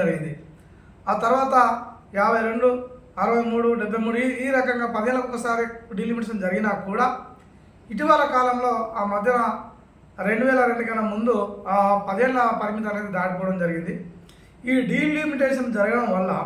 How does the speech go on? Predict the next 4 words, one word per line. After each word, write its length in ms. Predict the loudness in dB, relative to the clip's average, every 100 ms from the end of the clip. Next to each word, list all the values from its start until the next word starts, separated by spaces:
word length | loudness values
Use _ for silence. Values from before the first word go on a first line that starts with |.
| -8 -16 -20 -20 -20 -20 -2
మనం 140 | 0 2
ఏవైతే 380 | 4 2 4 4 4 0 -10 -16 -20 -20 -20 -20 -10 -2
ఇది 180 | 0 2 0 -2 -12 -18 -20 -20 -20 -20 -20 -8 -2
మనము 280 | 2 4